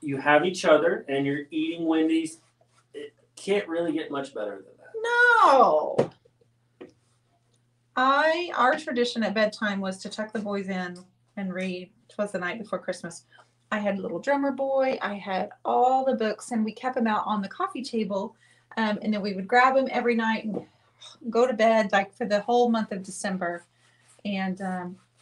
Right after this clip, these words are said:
Speaker 2: you know, the boys just wanna play video games. And of course, the teenage boys are not going to want mom to read them.
Speaker 1: <laughs>
Speaker 2: Like, they're not. But I, I tease Holden. He at least entertains it and just smiles at me like, "You're so crazy,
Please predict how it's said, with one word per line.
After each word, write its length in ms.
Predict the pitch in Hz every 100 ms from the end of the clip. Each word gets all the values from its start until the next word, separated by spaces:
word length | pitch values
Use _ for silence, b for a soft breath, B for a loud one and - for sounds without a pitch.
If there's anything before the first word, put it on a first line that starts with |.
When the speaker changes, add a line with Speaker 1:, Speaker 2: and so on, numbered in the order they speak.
| -
Speaker 2:
you 80 | 302
know, 180 | 311
the 80 | 311
boys 320 | 311 320 311
just 160 | - -
wanna 140 | 262 233
play 100 | 233
video 260 | 233 240
games. 320 | 214 190 185 -
And 80 |
of 100 | 214
course, 420 | - 285 233 190 -
the 140 | 233
teenage 420 | - 247 247 208
boys 200 | 220 214
are 180 | - 214
not 540 | 214 214 226 214 - -
going 200 | 214 208
to 80 | 196
want 160 | 190
mom 320 | 196 196 196 - b b -
to 140 | -
read 280 | 202 208 -
them. 260 | 135 - 220
Speaker 1:
<laughs> 20 |
Speaker 2:
Like, 240 | 208 202
they're 180 | 233 214
not. 540 | 220 233 240 185 -
But 100 | 208 214
I, 420 | 226 220 214 214 b b b
I 100 | 233
tease 300 | 240 262 240
Holden. 320 | - 180 185
He 160 | 190 226
at 80 | 196
least 200 | 214 -
entertains 480 | 190 185 190 180 180
it 120 | 180
and 100 | 175
just 160 | 185
smiles 400 | - 180 170 165
at 140 | 160 165
me 100 | 170
like, 300 | 175 190 -
"You're 120 | 196
so 260 | - - -
crazy, 600 | - - - - -